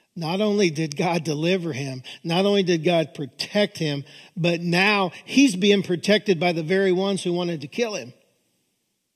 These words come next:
I mean, how awesome is that? Because Moses now is taken into the household of Pharaoh where he is raised as the child of Pharaoh's daughter.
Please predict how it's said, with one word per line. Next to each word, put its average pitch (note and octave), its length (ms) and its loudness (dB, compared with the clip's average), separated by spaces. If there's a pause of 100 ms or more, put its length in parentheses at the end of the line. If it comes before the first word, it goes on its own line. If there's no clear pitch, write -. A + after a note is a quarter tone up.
(460)
I F#3 60 -8
mean, F3+ 100 2
how F#3+ 160 2
awesome G3+ 280 0
is D#3+ 120 -4
that? G#3 300 4 (220)
Because G3+ 340 6
Moses G3 540 6
now A3+ 280 6
is F#3 160 2
taken A3 420 4
into G#3 400 0
the F#3+ 120 2 (220)
household F#3+ 840 2 (180)
of F3 160 -2
Pharaoh F#3+ 720 6 (280)
where G#3+ 400 12
he G3+ 300 6
is F#3 180 4
raised G#3 800 2 (2750)
as C3+ 180 -12
the D3 100 -10
child E3 420 -6
of C3 140 -10
Pharaoh's D3+ 420 -10
daughter. D3+ 580 -6